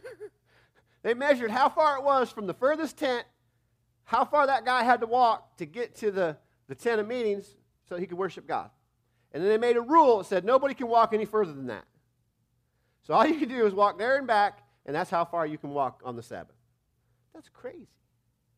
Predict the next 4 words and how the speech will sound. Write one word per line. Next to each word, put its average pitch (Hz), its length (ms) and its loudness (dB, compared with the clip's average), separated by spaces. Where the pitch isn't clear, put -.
That's - 200 -20
legalism. 175 600 -14
That's 294 260 -6
man 208 720 -4